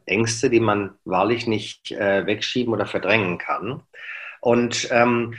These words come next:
das hat meinen jungen Co-Autor André Schulz, mit dem ich dieses Buch gemacht habe, und mich dazu geführt, dass wir gesagt haben, in diesen ganzen negativen Themen, in den Ängsten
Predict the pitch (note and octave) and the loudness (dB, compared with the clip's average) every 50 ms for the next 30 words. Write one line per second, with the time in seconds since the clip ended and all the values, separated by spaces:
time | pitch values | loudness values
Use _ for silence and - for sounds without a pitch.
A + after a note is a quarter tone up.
0 | - - _ _ B2+ C#3 - - E3+ E3+ E3 - - - - - - - - - | -16 -20 _ _ 4 4 4 6 4 4 4 2 -2 -6 -6 -8 -12 -16 -20 -16
1 | - - - - - B2 B2+ B2+ B2 B2+ C3+ C#3 C#3 C#3 C#3 C#3 - D3+ D#3+ C#3+ | -16 -14 -14 -8 0 2 2 4 6 6 6 6 6 6 4 4 4 6 6 8
2 | C3 B2 - - - A#2+ A#2 A#2 A#2 A#2 A2+ - A2+ A#2+ A#2 A#2 A#2 A2+ - - | 6 4 4 4 6 8 8 8 6 4 0 -4 -4 -2 0 2 2 2 2 4
3 | C3+ C3 E3+ G3+ - - - C#3 B2 B2+ B2+ B2+ B2 A#2 - A#2+ A2+ A2 - - | 6 6 6 6 4 0 -4 -2 0 0 0 0 -2 -2 -2 -4 -4 -4 -2 -2
4 | C3+ A#2+ - - A2+ A#2+ B2+ - - - - C3+ C3+ C#3 C#3 D3 D3 C#3+ C#3 - | -4 -2 -2 -2 0 0 0 -2 -4 -4 0 4 4 6 6 6 4 4 2 -4
5 | - - - - A2+ A#2 A2 A2 - - C3+ C3+ - - B2 B2 A#2 - - - | -12 -8 -4 -2 0 2 2 2 2 0 0 0 0 0 0 0 -2 -4 -4 2
6 | C3+ C#3+ E3 E3+ E3 - - - - - _ - B2+ A#2+ - C3 A#2+ A#2 B2 C3 | 6 6 6 6 4 -2 -10 -12 -16 -14 _ -4 -2 2 2 2 4 4 4 4
7 | C#3 - - C#3 C#3 C#3 - C#3 C3+ A#2 - - - - - B2 A2 A2+ D3 D#3+ | 4 2 2 4 4 6 6 4 0 -2 -6 -10 -18 -8 -6 -4 2 2 4 4
8 | F3 E3+ C#3 C#3 C#3 C3+ C#3 - C#3 B2+ A2+ A2+ A#2 - - G2+ A#2+ D3+ F3 F3+ | 4 6 6 6 4 4 2 2 2 0 0 0 -4 -8 -2 4 4 6 6 6
9 | C#3+ - - - - _ _ _ _ - - A#2 G2+ - - - - G#2 G2 F2+ | 4 2 -2 -8 -14 _ _ _ _ -6 -4 -4 -2 -2 -4 -4 0 2 2 2
10 | F2 E2+ E2+ E2+ - F#2+ G#2+ G#2 - A2+ C3 D#3+ D#3 - - - C#3 C#3 C3+ | 2 -2 -6 -10 -6 -4 -4 -4 0 2 2 2 2 0 0 0 0 0 0